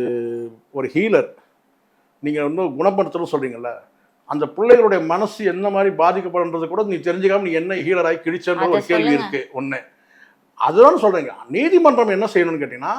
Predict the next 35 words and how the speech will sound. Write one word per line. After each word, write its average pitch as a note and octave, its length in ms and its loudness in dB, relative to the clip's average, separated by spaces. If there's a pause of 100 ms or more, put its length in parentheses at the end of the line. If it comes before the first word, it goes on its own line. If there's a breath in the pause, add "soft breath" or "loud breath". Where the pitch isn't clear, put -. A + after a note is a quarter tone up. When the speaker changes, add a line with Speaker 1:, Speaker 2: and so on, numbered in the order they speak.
(160)
Speaker 1:
இனி G3 200 0
ஒரு E3 180 -2
காலங்கள்ல D#3+ 380 0 (220)
என்னுடைய G3+ 260 2 (100)
சின்ன A3 140 -6 (120)
ஒரு F3+ 160 -2
சஜஷன் E3+ 420 -6
தான் D#3+ 100 0
என்னன்னு C#3+ 200 -8
கேட்டீங்கன்னா, D#3 300 -8 (600)
இந்த A#3+ 200 2 (100)
மாதிரியான C4+ 380 4 (300)
பிள்ளைகள் G#3 320 2
ஒரு D#3+ 160 -4
பதினெட்டு G3+ 380 0
வயசு A3 240 0 (140)
ஆகுற F#3 260 0
வரைக்கும், F3 360 0 (120)
ஒரு D3+ 80 -2 (420)
மேஜர் A3 360 6
ஆகுற D#3+ 220 -2
வரைக்கும் C3 360 -2 (460)
இந்த D#3+ 180 0
மைனர் B3 340 6
குழந்தைகள் F3+ 380 -2
இருந்தாங்கன்னா C#3+ 500 -6 (480)
அவங்களுக்கு G#3 360 6
டைவர்ஸே C#4+ 360 4
கொடுக்கக்கூடாதுன்ற G#3+ 680 0
நான். - 120 -20 (360)
Speaker 2:
ம். F#3+ 180 -20 (300)
Speaker 1:
நீங்க B3+ 180 2
பாருங்க, C#4 260 6
மிஷின் C4+ 300 0
மாதிரி C4+ 140 4